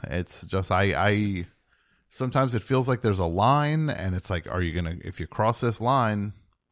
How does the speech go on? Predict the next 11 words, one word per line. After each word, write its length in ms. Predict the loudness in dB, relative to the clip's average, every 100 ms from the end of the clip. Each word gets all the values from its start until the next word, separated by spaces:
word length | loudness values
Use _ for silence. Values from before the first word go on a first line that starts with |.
| _ _ _ _ _ _ _ _ _ -20
it's 200 | -20 -10
like 160 | -8 -6
the 100 | -4
Rubicon, 920 | 4 6 6 4 0 -2 -2 -4 -8
you 160 | -10 -10
cannot 480 | -2 2 4 2 0
go 160 | -2
back, 460 | 0 -4 -6 -12 -14
or 200 | -12 -10
you 240 | -8 -6 -4
are 200 | -6